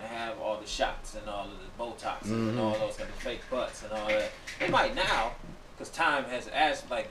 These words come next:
Speaker 1: has
Speaker 2: Right.
Speaker 1: people doing that now, but it ain't gonna be like that. It's, it's more like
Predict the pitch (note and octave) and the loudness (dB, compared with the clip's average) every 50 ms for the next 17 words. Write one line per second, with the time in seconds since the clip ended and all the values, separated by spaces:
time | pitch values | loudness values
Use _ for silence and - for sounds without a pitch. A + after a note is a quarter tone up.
0 | - - - D3 C3+ A2 A2 G#2 G2 - A#2 A2 B2 C#3 E3+ E3 D3 B2+ A2+ G#2+ | -8 -4 0 4 6 6 6 6 4 2 -2 -6 -6 -4 -2 -2 -2 -2 -2 -4
1 | G#2+ G#2+ G#2 G#2 G2+ - - - - - - - - F3+ F3 F3+ F#3 F3 F3 C3+ | -4 -6 -8 -8 -10 -12 -14 -18 -18 -18 -18 -12 -10 -8 -6 -2 -2 0 0 0
2 | B2+ A#2 C#3 D#3 D#3+ B2+ G#2+ - - - - - - - - - - - - - | 0 0 0 0 0 0 0 -4 -4 -8 -10 -10 -10 -10 -12 -12 -12 -12 -14 -14
3 | - - - - - C#3+ C#3 C3 C3 C3 C3+ D#3 F3 E3+ D#3+ D3 C#3 C#3 C#3 | -16 -18 -18 -14 -12 -10 -10 -8 -8 -6 -4 0 2 2 2 2 2 0 -2